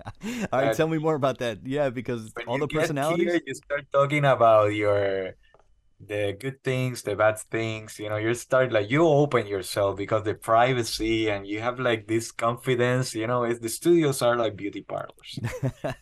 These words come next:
Speaker 2: You start, like, talking, "Oh, this person," or whatever. You,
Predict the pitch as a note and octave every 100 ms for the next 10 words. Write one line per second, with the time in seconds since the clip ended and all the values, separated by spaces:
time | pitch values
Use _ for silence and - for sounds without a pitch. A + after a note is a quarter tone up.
0 | - B2 - - A#2+ A#2 G#2 - A2+ A#2+
1 | A#2 G2+ - - - - - A#2+ C#3+ D3+
2 | B2 A2 A#2 - D3 C#3+ A#2 G#2 F#2 G2
3 | C#3+ F#2+ F2+